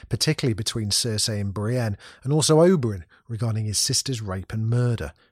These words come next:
noting that Cersei's daughter Myrcella currently resides in his hometown of Dorne. Joffrey is in full Machiavellian Prat mode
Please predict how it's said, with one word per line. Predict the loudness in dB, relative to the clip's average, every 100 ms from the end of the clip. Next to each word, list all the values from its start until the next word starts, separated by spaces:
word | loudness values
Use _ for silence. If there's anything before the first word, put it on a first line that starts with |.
| -10
noting | -6 -4 -4
that | -4
Cersei's | -2 -2 -2 -2 -4 -6
daughter | -6 -6 -6
Myrcella | -4 -2 0 0 -2 -6 -8 -10
currently | -2 -2 -2 -6
resides | -6 -4 -4 -4 -4
in | -6
his | -6
hometown | -6 -4 -4 -4 -4 -4
of | -4 -6
Dorne. | -4 -4 -4 -8 -10 _ _ _ _ _ _ _ _ -4
Joffrey | 2 2 2 2 2
is | 2 2
in | 0
full | 0 0 0
Machiavellian | 2 2 2 2 2 4 4 4 2
Prat | -2 -4 -6 -6
mode | -10 -10 -12